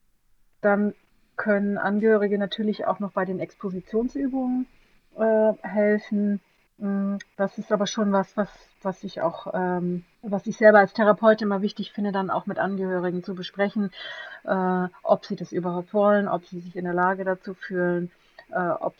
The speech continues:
sie auch, ähm, die nötige Konsequenz dann haben und ob das auch, mm, passt zu der Beziehung des Betroffenen, äh, zum Betroffenen. Nicht, dass plötzlich so ein Lehrer-Schüler-Verhältnis und, äh, „Du machst hier deine Übung nicht so.“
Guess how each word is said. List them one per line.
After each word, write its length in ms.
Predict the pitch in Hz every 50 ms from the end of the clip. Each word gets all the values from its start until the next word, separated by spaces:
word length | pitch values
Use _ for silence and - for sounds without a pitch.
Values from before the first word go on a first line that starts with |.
| - -
sie 160 | 185 180 -
auch, 380 | - 165 165 165 - - - - -
ähm, 480 | 170 170 165 165 165 165 165 170 175 - -
die 80 | 190 180
nötige 340 | 180 180 185 185 190 185 180
Konsequenz 640 | - - 196 180 175 190 - - - 226 233 240 -
dann 200 | - 226 208 202
haben 380 | 196 208 196 196 196 190 190 185 - _ - - _ _
und 280 | - 202 202 196 - -
ob 120 | 202 -
das 200 | - 196 190 -
auch, 200 | - - 190 - - - - - _ _ _ _
mm, 380 | - 202 190 190 185 185 185 185 175 - _ - _ _ _ _ _ _
passt 360 | - - 202 202 196 - -
zu 120 | - - 196
der 140 | 175 185
Beziehung 600 | 165 175 170 - - - - 202 202 196 190 180
des 140 | 165 170 156
Betroffenen, 880 | - - 175 - - - 160 156 151 - 175 160 156 156 156 156 160 151 - _ _ _ _ _ _ _
äh, 140 | - 180 170
zum 180 | - - 180 160
Betroffenen. 560 | 156 - - - 180 165 - - 175 175 180
Nicht, 160 | 180 175 -
dass 140 | 190 180 -
plötzlich 340 | _ - 196 170 - - -
so 120 | - 190
ein 100 | 180 175
Lehrer-Schüler-Verhältnis 1200 | 180 180 185 180 185 175 - - 220 208 202 190 180 - 190 180 185 185 160 - 170 170 - -
und, 100 | 175 165
äh, 180 | - 196 196 185
„Du 80 | 185
machst 220 | 180 185 180 - -
hier 80 | 202
deine 240 | 180 175 170 175 180
Übung 240 | 214 208 220 202 190
nicht 220 | 190 190 180 -
so.“ 220 | - 190 190 185